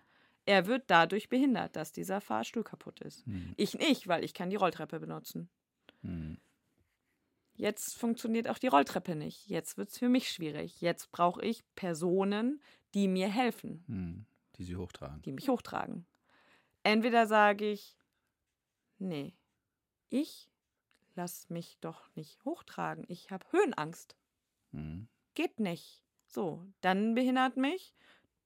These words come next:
Speaker 1: diese Rolltreppe, die nicht funktioniert. Habe ich keine Höhenangst oder kann auch die Leute ansprechen und die Leute helfen mir? Werde ich nicht behindert.
Speaker 2: Mhm.
Speaker 1: So.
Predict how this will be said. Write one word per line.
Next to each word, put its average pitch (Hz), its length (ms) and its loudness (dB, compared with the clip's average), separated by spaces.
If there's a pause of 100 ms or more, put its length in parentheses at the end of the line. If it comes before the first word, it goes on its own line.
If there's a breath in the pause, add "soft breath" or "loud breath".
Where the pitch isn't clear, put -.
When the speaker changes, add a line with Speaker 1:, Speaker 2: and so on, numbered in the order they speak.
Speaker 1:
diese 208 340 -2
Rolltreppe, 240 500 2
die 160 140 -6
nicht 151 160 -8
funktioniert. 156 680 -12 (800)
Habe 170 120 -2
ich 160 100 -8
keine 185 340 0 (240)
Höhenangst 294 840 4
oder 208 500 2 (720 loud breath)
kann 220 240 4
auch 196 180 6
die 226 140 2
Leute 185 320 4
ansprechen 240 540 2
und 233 100 4
die 208 80 2
Leute 190 260 6
helfen 180 380 2
mir? 240 280 2 (880)
Werde 165 180 -2
ich 170 140 -8
nicht 214 160 -2
behindert. 302 480 -2 (180)
Speaker 2:
Mhm. 98 360 -8 (760)
Speaker 1:
So. 160 340 -8